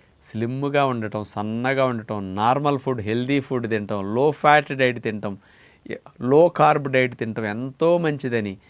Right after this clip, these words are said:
గ్రహించి అందరం వెయిట్ తగ్గించుకునే ప్రయత్నం చేద్దామని. అలాంటి వీడియోస్ మనం చెప్పిన వాటిలో చాలా ఉంటాయి వెయిట్ లాస్, ఫ్యాట్ లాస్ తగ్గించుకోవడానికి. చక్కగా చూడండి, ఆచరించి ఇంట్లోనే ఖర్చు లేకుండా వెయిట్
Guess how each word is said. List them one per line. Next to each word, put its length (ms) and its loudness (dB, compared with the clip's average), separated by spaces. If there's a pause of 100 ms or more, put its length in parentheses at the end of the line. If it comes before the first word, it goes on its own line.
(360)
గ్రహించి 640 0 (460)
అందరం 340 -4 (360)
వెయిట్ 300 -4
తగ్గించుకునే 520 -4
ప్రయత్నం 480 -4
చేద్దామని. 600 -10
అలాంటి 380 -2
వీడియోస్ 480 -2
మనం 280 -4
చెప్పిన 280 -6
వాటిలో 340 -6 (140)
చాలా 380 0
ఉంటాయి 280 -2
వెయిట్ 280 -4
లాస్, 160 -2
ఫ్యాట్ 320 -6
లాస్ 180 -6
తగ్గించుకోవడానికి. 760 -10 (520)
చక్కగా 180 -4 (120)
చూడండి, 420 -2 (380)
ఆచరించి 520 2
ఇంట్లోనే 420 -2
ఖర్చు 320 -4
లేకుండా 520 -6
వెయిట్ 260 -6